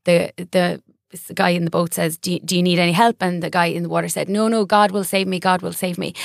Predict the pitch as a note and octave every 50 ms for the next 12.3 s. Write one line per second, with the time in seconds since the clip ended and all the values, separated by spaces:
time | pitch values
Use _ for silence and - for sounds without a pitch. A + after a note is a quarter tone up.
0 | - - - - G3+ G#3 G3 G3 G3 F#3+ F#3 F3+ F3 F#3 E3 - F3+ F3 E3+ -
1 | G3 E3+ E3 F3 E3 D#3+ E3+ E3 _ - - - _ - - G3+ G3+ G3 G3 F#3+
2 | F3+ F3+ F#3 - A3+ B3 C4+ D4 D4+ D4+ D4 A#3 B3+ C4+ C#4 C#4 C4 C#4+ C4+ -
3 | - B3+ C4 B3+ B3 A#3+ A#3 A#3 A3+ A3 G#3 A3 G3 - - G3+ G3+ F3+ F#3+ F3+
4 | E3+ - - - - - - - _ - G#3 G#3 F#3 G#3 G3 F#3+ F#3+ F#3 - -
5 | - - E3 - F#3+ F3+ F3+ F#3 G#3 A#3+ A#3 - - F3+ F#3 E3 E3+ - F3 E3+
6 | F3 - - - D#3+ G3 G#3 G3+ G3 F3+ E3+ E3+ F#3 F#3 E3+ - G3 F3+ - -
7 | - G#3 G3+ F#3+ F#3+ A3+ B3 C4+ D4+ B3 D#4 D4 C4+ - B3+ A3+ - - A#3+ C4
8 | B3+ G#3 A#3+ G#3+ F#3+ - - - - _ _ A3+ A#3 A3 A3 B3+ - _ _ _
9 | _ G#3 C4 D#4+ F#4 F4 G#4 G4 F4+ E4+ F#4 - - E4 E4+ E4+ F4 F4 F4 A3+
10 | - D#4+ D#4 F4 F#4 D4+ A3+ - - - - - - - - - - - - -
11 | - - - - - - - F#5+ - F#4 F#4 - G4 G4+ - D#4+ F4+ F#4 D4+ -
12 | D4+ E4+ F#4 C#4 -